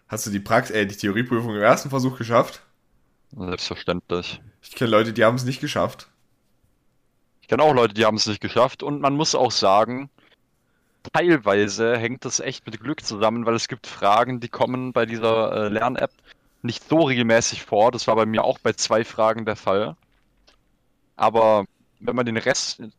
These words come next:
Speaker 2: so gut verinnerlicht hat, beziehungsweise die Fragen sind ja an sich auch nicht so kompliziert, dann, äh, ist das eigentlich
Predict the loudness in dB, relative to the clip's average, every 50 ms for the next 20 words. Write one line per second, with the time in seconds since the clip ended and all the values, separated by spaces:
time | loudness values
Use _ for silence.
0 | _ -10 -6 -6 -6 -6 -6 -8 -6 -4 -4 -2 0 0 0 0 0 -6 -4 -4
1 | -4 -4 -4 -6 -8 -6 -6 -4 -4 0 0 0 0 0 -8 -14 -8 -2 0 0
2 | 2 0 -2 -2 -2 -2 -2 -2 -6 -10 -12 -10 -10 -10 -10 -8 -8 -8 -6 -6
3 | -6 -6 -8 -12 -10 -10 -6 -2 0 0 0 -2 -8 -20 _ _ _ _ _ _
4 | _ _ _ _ _ _ _ 0 2 2 2 2 -2 -4 -4 -4 -2 -2 -2 -2
5 | -2 -4 -4 -2 -2 0 0 0 -2 -2 -4 -4 -4 -6 -10 -10